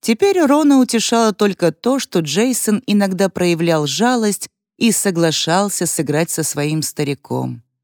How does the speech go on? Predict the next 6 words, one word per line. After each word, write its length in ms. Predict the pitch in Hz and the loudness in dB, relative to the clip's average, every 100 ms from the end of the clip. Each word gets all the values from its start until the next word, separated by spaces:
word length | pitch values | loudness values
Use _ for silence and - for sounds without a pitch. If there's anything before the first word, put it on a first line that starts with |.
| _ _ _ _ _ _ | _ _ _ _ _ _
Рон 400 | 147 175 339 359 | 2 4 2 -2
загоняет 680 | - 233 226 226 208 190 156 | -2 0 4 4 2 0 -2
в 80 | 160 | -2
лузу 360 | 202 233 208 | 0 0 -2
чёрный 540 | 196 - 151 151 160 151 | -2 -2 0 0 -4 -4
шар. 500 | - 135 120 117 | -6 -6 -6 -8